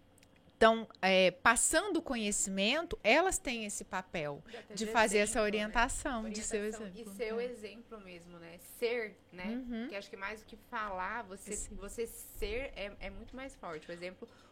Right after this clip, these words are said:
Speaker 2: o tal do exemplo arrasta. Eu acho que é, que é muito
Speaker 1: Eu tenho
Speaker 2: importante
Speaker 1: uma,
Speaker 2: isso.
Speaker 1: uma médica que eu acompanho nas redes sociais, que ela é até irmã da Silvia Braz, que é influencer, hoje um dos maiores nomes no Brasil, aí, que ela é endócrino, a,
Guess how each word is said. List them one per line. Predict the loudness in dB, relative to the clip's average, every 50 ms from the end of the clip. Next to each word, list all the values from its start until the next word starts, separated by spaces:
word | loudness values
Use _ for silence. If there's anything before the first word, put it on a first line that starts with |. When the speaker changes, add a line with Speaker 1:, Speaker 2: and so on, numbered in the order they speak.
| -6
Speaker 2:
o | -6 2
tal | 8 10 12 12 12
do | 10 8 8
exemplo | 8 8 6 4 2 2 4 4 6
arrasta. | 6 6 6 6 4 4 4 2 -4 -8 -8 -8 -8 -8 -8 -12 -20 -20 -20 -20 -20 -20 -20 -20 -14 -6
Eu | -2 0 2
acho | 2 0 0 0
que | 0
é, | 0 0 0 -2 -6 -8
que | -4 0 2
é | 2 2 2
muito | 0 0 0 0 0 0 0 -2 -2 -2
Speaker 1:
Eu |
tenho | -2 -4
Speaker 2:
importante | 0 0 0 2 2 2 0 0 0 0
Speaker 1:
uma, | 2 4 4 4 4 2
Speaker 2:
isso. | 0 0
Speaker 1:
uma | 0 0 0
médica | 2 4 4 4 4 4 2 0 -2 -4 -4
que | -2 0
eu | 0 0
acompanho | 0 0 -4 -4 -2 -2 -2 -2 -2
nas | -2 -4 -2
redes | -2 -4 -4 -4 -4
sociais, | -6 -4 -4 -2 2 4 6 8 6 6 4 2 -2 -4 -4 -6 -10 -18 -18 -18 -18 -16 -18 -20 -20 -20 -20 -20 -20 -20 -20 -20 -20 -20 -20 -20 -20 -18 -8
que | -4 2
ela | 4 4
é | 4
até | 4 4 2 2
irmã | 2 2 2 0 0 0
da | 2 2 4 4 4 4 2
Silvia | 0 0 2 2 2 4
Braz, | 6 8 10 10 10 8 6
que | 4 4 4
é |
influencer, | 4 2 2 2 2 4 4 4 4 2 2 2 0 0
hoje | 2 0 0 0 -2
um | -2 -4 -4 -4
dos | -6 -2
maiores | 2 4 4 4 4 2
nomes | -2 -4 -4 -4 -6 -6
no | -4
Brasil, | -2 2 4 4 4 4 2 2 2
aí, | 2 2 0
que | 0 0 2 4
ela | 4 6 6 4
é | 4
endócrino, | 2 2 4 6 8 8 6 6 2 -2 -4 -2 0
a, | 2 4 6 6 6 6 6 4 4 2 0 -4